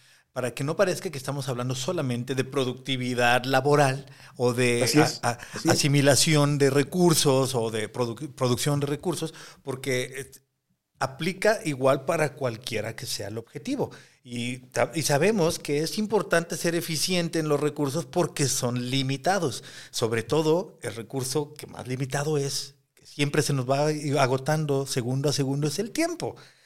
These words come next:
Speaker 1: Así que no queremos perder tiempo. Y si tenemos una idea que nos hace perder tiempo, quizás sería bueno que la analicemos y que la pongamos,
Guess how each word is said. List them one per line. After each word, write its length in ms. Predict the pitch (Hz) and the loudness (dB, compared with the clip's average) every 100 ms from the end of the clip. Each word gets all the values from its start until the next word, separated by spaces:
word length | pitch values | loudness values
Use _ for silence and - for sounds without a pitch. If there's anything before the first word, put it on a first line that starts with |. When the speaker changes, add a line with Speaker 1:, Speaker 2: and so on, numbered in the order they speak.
| _ | _
Speaker 1:
Así 240 | - 120 131 | -6 -4 -2
que 140 | 147 | 0
no 180 | 151 233 | 0 2
queremos 480 | 147 120 110 113 - - | 2 0 -2 -4 -8 -10
perder 460 | - 101 98 104 104 | -6 -6 -2 -4 -4
tiempo. 560 | - 165 170 151 107 - - - | -4 -2 -2 -2 -6 -8 -12 -2
Y 100 | 147 | 0
si 300 | - 143 - - - _ | 2 0 -4 -12 -20 _
tenemos 440 | 131 139 160 156 | 2 4 2 0
una 160 | 165 160 | 0 -2
idea 300 | 147 156 131 | 2 2 2
que 100 | 127 | 0
nos 140 | 113 | -2
hace 180 | 120 139 | 0 2
perder 320 | 139 143 170 | 2 4 4
tiempo, 380 | 160 190 185 214 | 4 0 2 0
quizás 320 | - 262 349 | 0 0 2
sería 300 | - 285 247 | 2 6 6
bueno 360 | 220 185 165 160 | 8 6 6 2
que 100 | 135 | 2
la 100 | 127 | 2
analicemos 840 | 131 127 131 190 170 127 107 - - - | 2 2 2 4 4 2 -2 -8 -14 -12
y 80 | 139 | -10
que 160 | 131 135 | -4 -2
la 160 | 123 | -2
pongamos, 560 | 123 120 123 135 135 131 | -4 -4 -2 -2 -4 -8